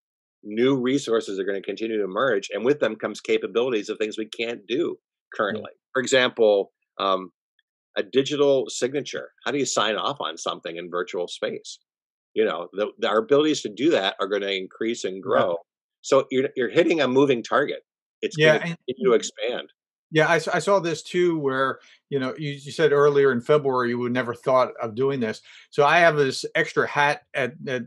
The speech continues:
Speaker 2: uh, Charleston Southern where I teach, where I'm the director of instructional technology, which means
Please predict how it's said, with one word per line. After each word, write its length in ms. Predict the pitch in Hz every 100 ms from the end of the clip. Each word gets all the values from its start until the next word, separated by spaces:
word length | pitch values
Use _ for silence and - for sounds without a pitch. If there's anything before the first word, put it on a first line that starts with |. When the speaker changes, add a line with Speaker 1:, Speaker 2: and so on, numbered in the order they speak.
| -
Speaker 2:
uh, 280 | 135 117 110 113
Charleston 360 | - 175 - 117
Southern 580 | 156 156 139 117 113 123
where 140 | 123
I 60 | 107
teach, 420 | - 156 120 - - - _
where 180 | 139 131
I'm 100 | 127
the 100 | 123
director 500 | 110 113 135 165 170
of 100 | 147
instructional 580 | 113 - 147 147 - 127
technology, 640 | 127 117 120 123 113 104
which 240 | 104 107 -
means 560 | 156 175 135 120 120